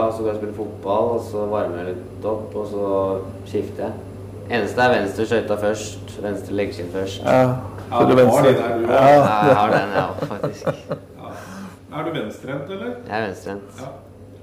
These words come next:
Speaker 3: Jeg har intervjuet mange rightere, men de er faktisk høyrehendte. Så det er, eh, logikken i det der skjønner jeg ikke. Jeg spiller right, da er høyrehendt.
Speaker 1: Mm.
Speaker 3: Men sånn er det jo.
Speaker 2: Jeg tror ikke det er noe spesiell logikk i det.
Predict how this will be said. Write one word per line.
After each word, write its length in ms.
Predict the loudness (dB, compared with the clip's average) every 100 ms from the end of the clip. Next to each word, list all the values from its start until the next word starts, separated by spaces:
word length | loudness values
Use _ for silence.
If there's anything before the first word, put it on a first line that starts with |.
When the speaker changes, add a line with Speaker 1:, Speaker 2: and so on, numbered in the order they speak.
| -20 -20 -20 -20 -20 -20 -20 -18 -16
Speaker 3:
Jeg 60 | -10 -6
har 40 |
intervjuet 440 | -6 -6 -8 -6
mange 300 | -6 -6 -6 -4 0
rightere, 540 | 2 0 -2 -8 -6 -4
men 260 | -4 -4
de 60 | -4
er 200 | -4 -6 -6
faktisk 320 | -10 -10 -6
høyrehendte. 420 | -6 -6 -8 -10 -10 -12 -16 -16 -14
Så 160 | -12
det 80 | -12
er, 160 | -10 -10
eh, 460 | -10 -10 -10 -10 -12 -14 -14 -14 -12 -2
logikken 500 | 0 2 -2 0 4
i 40 |
det 80 | 6
der 240 | 6 6 2
skjønner 240 | 0 -2
jeg 60 | -4
ikke. 140 | -2 0 0 0
Jeg 100 | -2
spiller 340 | -2 0 0 0
right, 180 | -2 -2
da 40 |
er 180 | 0 0
høyrehendt. 340 | 0 -4 -6 -12 -14 -10
Speaker 1:
Mm. 140 | -12 -12 -16 -16 -16 -16 -16 -16 -16 -16 -16 -16 -16 -14
Speaker 3:
Men 100 | -8
sånn 160 | -4 -2
er 100 | -2
det 80 | -4
jo. 80 | -4 -8 -12 -14 -14 -14 -16 -16 -16 -14 -16 -14 -14 -14 -12 -4
Speaker 2:
Jeg 80 | 0
tror 100 | 0
ikke 120 | 2
det 80 | 2
er 40 |
noe 100 | 2
spesiell 320 | 2 4 6
logikk 380 | 4 2 -2 0
i 60 | 0
det. 140 | 0